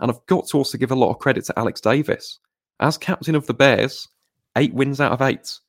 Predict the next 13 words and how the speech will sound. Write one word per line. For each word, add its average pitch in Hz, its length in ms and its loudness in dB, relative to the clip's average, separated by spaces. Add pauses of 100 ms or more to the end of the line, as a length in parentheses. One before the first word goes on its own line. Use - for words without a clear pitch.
(300)
So - 180 2
we 113 80 2
can't 143 320 -2
really 143 140 0
complain 139 420 -2
about - 280 -2
that - 280 -4 (240)
for - 180 -4
Alex 117 260 0
Davis 113 360 -2
so 110 200 0
far. 110 440 2 (440)
Unbeaten 156 680 -2